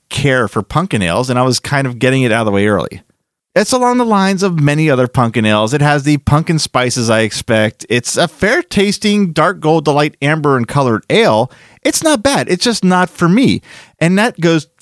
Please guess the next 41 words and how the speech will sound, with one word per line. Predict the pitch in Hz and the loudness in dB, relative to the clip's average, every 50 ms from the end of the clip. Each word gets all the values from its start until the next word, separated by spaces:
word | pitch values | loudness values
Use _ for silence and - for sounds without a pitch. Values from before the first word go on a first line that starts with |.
| - - | -2 0
with | 180 170 - - | 0 0 0 -2
all | - 233 240 190 | 0 2 2 2
pumpkin | - - 135 117 - 104 92 | 2 0 0 0 0 0 0
ales, | - 92 95 - | 0 0 0 2
not | 165 190 202 170 | 0 0 0 0
this | 185 190 180 - | -2 -2 -2 -2
one. | 120 90 76 65 - _ _ _ _ _ _ | -4 -4 -4 -6 -10 _ _ _ _ _ _
But | - 208 214 | -2 -2 -2
if | 196 156 | 0 0
you | 190 | 0
like | 175 170 226 302 370 - | 2 2 2 0 0 0
pumpkin | - - 175 160 - 127 117 | 0 0 0 0 0 0 0
ales, | 107 101 101 131 165 170 165 - - _ - 147 123 | 2 2 2 0 0 -2 -4 -8 -14 _ -10 -6 -2
get | - 214 269 302 | 0 0 0 0
this | - - 87 147 - | -2 -4 -4 -2 0
because | - 170 147 190 175 151 175 | -2 0 0 0 -2 0 0
you | 180 | 0
won't | 156 135 123 113 | 0 0 0 0
be | - 123 | -2 -2
disappointed. | 113 135 123 139 113 - 180 214 190 113 90 - | 0 0 0 -2 -2 -2 0 0 0 0 0 0
It's | 127 165 - | 0 0 0
a | 262 262 254 | 0 -2 -2
quality | - - - - 156 143 160 170 175 196 | -4 -8 -4 0 2 2 2 2 2 0
brew. | 202 156 135 113 104 107 123 170 | 0 0 0 2 2 4 2 2
It's | 190 185 - | 2 0 -2
a | 196 | -4
quality | - - 156 143 147 151 151 156 147 | -2 -2 0 0 0 0 0 0 -2
beer. | 123 123 202 226 208 190 202 196 - _ _ _ _ _ _ - | 0 0 0 2 2 2 2 0 -4 _ _ _ _ _ _ -10
I'm | - - 202 214 190 | -4 -2 0 0 2
just | 147 156 143 - | 0 0 -2 0
not | 135 110 117 120 | 0 0 2 2
a | 127 | 0
pumpkin | 127 - - 147 98 - 117 104 | 0 0 -2 -2 -2 -2 -4 -4
spice | - - - 101 101 104 107 - - _ _ _ | -4 -4 -4 -2 -2 -2 -4 -6 -10 _ _ _
fan. | - - 208 240 214 208 - - - - _ _ _ _ _ _ _ _ _ _ _ _ _ _ _ _ - | -4 -2 0 0 0 -2 -4 -8 -12 -20 _ _ _ _ _ _ _ _ _ _ _ _ _ _ _ _ -4
Now | - 127 147 165 196 190 | 0 2 4 4 4 4
on | 175 170 156 151 143 | 2 2 2 2 0
the | 135 | -4
Clown | - - 175 185 196 196 185 | -4 -2 0 0 2 0 0
Crew | - - 117 90 | 0 -2 -4 -4
Brew. | 87 69 76 76 - - | -4 -4 -4 -6 -6 -6